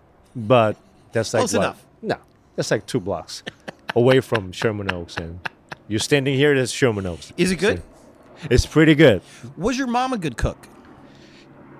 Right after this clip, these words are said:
Speaker 1: She, there's some certain food that she's exceptionally good,
Speaker 2: Okay.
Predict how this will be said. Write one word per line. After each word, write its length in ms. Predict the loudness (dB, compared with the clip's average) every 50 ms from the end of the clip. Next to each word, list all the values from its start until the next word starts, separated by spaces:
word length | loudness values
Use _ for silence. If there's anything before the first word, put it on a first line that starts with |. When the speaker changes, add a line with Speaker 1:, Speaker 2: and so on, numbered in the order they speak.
| -20 -20 -20 -14 -8
Speaker 1:
She, 440 | -4 -2 0 0 2 0 0 -2 -4 -8 -14 -2 2
there's 200 | 4 4 4 4
some 580 | 0 0 0 0 0 0 0 -2 -4 -6 -10 -14 -20 -20 -20 -20 -20 -20 -20 -20 -20 -20 -20 -20 -20 -20 -20 -20 -14 -8
certain 480 | -6 -4 -2 0 2 2 2 2 2 0
food 540 | -4 -8 -4 2 4 6 6 4 2 -2 -6 -12 -4 0
that 120 | 2 2
she's 300 | 2 2 0 -2 0 0
exceptionally 800 | -2 -2 -2 -4 -2 0 0 0 0 0 0 2 2 2 2 0
good, 300 | -2 -4 -6 -8 -8 -10 -14 -18 -18 _
Speaker 2:
Okay. 440 | -6 -6 -6 -4 -6 -6 -6 -8 -10